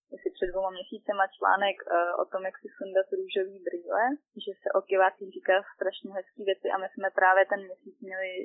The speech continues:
jako špatný zkušenosti s něma a dostala jsem za to strašně moc hejtů. <laughs>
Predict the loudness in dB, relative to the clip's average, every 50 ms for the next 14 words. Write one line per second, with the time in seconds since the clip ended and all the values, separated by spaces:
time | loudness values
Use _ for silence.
0 | -10 _ _ _ _ _ _ _ _ -8 -6 -6 -6 -8 -4 -2 -2 -2 -2 -4
1 | -12 -10 0 4 4 4 4 2 -2 -2 -2 -6 -8 _ -20 -20 _ -14 -10 -6
2 | -6 -6 -6 -8 -12 -16 -18 -10 -2 0 2 2 2 4 6 6 6 6 4 -2
3 | -4 -4 -4 -4 -4 0 0 0 0 -2 -4 -10 -8 -8 -6 -4 -2 -2 -2 -4
4 | -8 -14 -16 -16 _ _ _ _ _ _ _ _ _ _ _ _ 2 2 2 4
5 | 4 4 2 2 2 -4